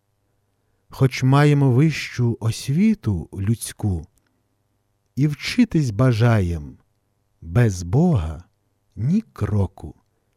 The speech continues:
І успіх, і радість даються тому, хто славу складає самому Христу. Дух творчий від Бога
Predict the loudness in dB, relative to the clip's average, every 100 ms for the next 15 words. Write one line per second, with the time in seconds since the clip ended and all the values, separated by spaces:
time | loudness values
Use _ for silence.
0 | _ _ _ _ _ -2 -2 -2 -2 -2
1 | -4 -14 -16 -18 -20 _ _ _ _ _
2 | 0 2 2 2 2 -2 -10 -12 -20 -20
3 | _ _ -10 0 2 2 -2 -4 -4 0
4 | 0 0 -2 -6 _ _ _ _ _ _
5 | -12 -2 -2 -2 0 2 2 -2 -4 -4
6 | -2 0 -2 -2 -6 -16 _ _ _ _
7 | _ -6 -2 -2 0 0 0 -4 -6 -10
8 | -12 -8 -8 -10 -10 -10 -10 -12 _ _
9 | _ _ _ _ _ _ _ _ _ _
10 | _ _ _ -2 2 2 -2 0 2 2
11 | 0 -2 -2 -2 0 2 4 4 0